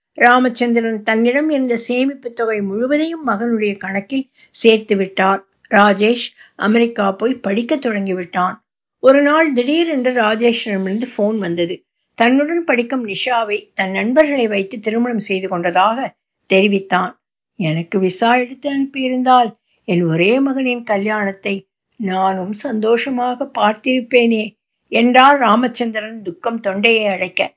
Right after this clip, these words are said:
"நீங்கள் நான் ஐ ஐ டியில் பட்டம் வாங்கியதை பார்த்து சந்தோஷப்பட்டதே போதும், உங்களால் எனக்குத்தான் அவமானம்," என்றவர்,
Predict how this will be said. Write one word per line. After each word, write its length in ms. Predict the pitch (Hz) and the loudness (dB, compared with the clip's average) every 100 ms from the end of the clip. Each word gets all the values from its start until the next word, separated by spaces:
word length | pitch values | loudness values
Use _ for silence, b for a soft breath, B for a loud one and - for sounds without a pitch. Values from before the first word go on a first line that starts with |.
| _ _ _ _ _ _ _ 165 | _ _ _ _ _ _ _ -2
"நீங்கள் 360 | 175 185 175 | 0 0 -2
நான் 220 | 170 170 165 | -2 -2 -2
ஐ 160 | 175 240 | 2 4
ஐ 100 | 302 | 4
டியில் 380 | 262 233 208 208 | 2 -2 -4 -4
பட்டம் 340 | 175 247 233 | -2 0 2
வாங்கியதை 480 | 202 196 185 185 170 | 0 -2 -2 -4 -4
பார்த்து 360 | 180 196 196 180 - _ _ - | -2 -2 -2 -8 -10 _ _ -6
சந்தோஷப்பட்டதே 920 | 170 208 269 269 254 220 214 196 202 208 | -2 4 4 4 0 -6 -2 0 0 -2
போதும், 420 | - 175 214 208 - _ _ _ 165 | -2 0 0 -2 -8 _ _ _ -4
உங்களால் 480 | 170 202 226 277 | 0 2 2 2
எனக்குத்தான் 600 | 233 190 208 254 262 269 | 0 -2 -2 -2 -2 -2
அவமானம்," 580 | 254 170 196 196 175 170 _ _ _ _ - | -2 -4 -4 -4 -4 -8 _ _ _ _ 0
என்றவர், 540 | 254 262 254 226 | 2 2 0 -2